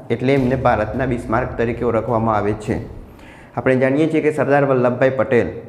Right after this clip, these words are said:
પાંચસો બાસઠ જેટલા દેશી રજવાડાઓને એકત્રિત કરીને અખંડ ભારતની રચના કરી, એમાં ખૂબ મહત્ત્વની ભૂમિકા ભજવેલી હતી. સાથે જ ગુજરાત અને ભારતની અંદર કેટલાક એવા મહાન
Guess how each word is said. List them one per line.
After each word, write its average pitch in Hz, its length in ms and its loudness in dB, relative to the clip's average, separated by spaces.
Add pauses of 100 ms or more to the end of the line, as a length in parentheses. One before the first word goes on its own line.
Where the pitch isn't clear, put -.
(400)
પાંચસો 120 340 2
બાસઠ 135 340 2
જેટલા 131 340 -2
દેશી 117 300 0
રજવાડાઓને 120 640 0
એકત્રિત 120 560 -4
કરીને 131 420 2
અખંડ 123 280 -2
ભારતની 117 540 0
રચના 120 340 -2
કરી, 135 240 0
એમાં 120 200 0
ખૂબ 127 240 -2
મહત્ત્વની 120 480 0
ભૂમિકા 113 400 0
ભજવેલી 98 480 -2
હતી. 92 300 -6 (1000)
સાથે 143 280 0
જ 143 100 -6
ગુજરાત 135 400 -2
અને 127 120 -4
ભારતની 120 500 -2
અંદર 127 260 -2
કેટલાક 120 360 -2
એવા 120 160 0
મહાન 113 520 -4